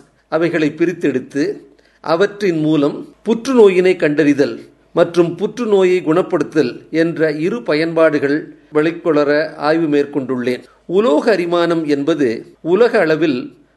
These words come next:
பல கோடி ரூபாய் இழப்பினை உருவாக்குகின்ற ஒரு துயரமான நிகழ்வு. இந்த உலோக அரிமானை த-, தடுக்க தாவரங்களிலிருந்து பெறப்பட்டுள்ள பர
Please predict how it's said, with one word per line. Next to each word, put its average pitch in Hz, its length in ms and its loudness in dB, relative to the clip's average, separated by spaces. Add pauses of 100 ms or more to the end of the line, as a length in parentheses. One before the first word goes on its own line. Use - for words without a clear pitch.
(120)
பல 185 260 2
கோடி 226 280 0
ரூபாய் 170 460 0
இழப்பினை 160 600 -2 (300)
உருவாக்குகின்ற 156 960 0 (120)
ஒரு 156 240 -2
துயரமான 165 580 0
நிகழ்வு. 120 460 -4 (220)
இந்த 180 360 2
உலோக 226 420 2
அரிமானை 175 400 -2
த-, 139 260 -2
தடுக்க 147 600 2 (140)
தாவரங்களிலிருந்து 196 760 -2
பெறப்பட்டுள்ள 151 960 -2 (100)
பர 220 260 6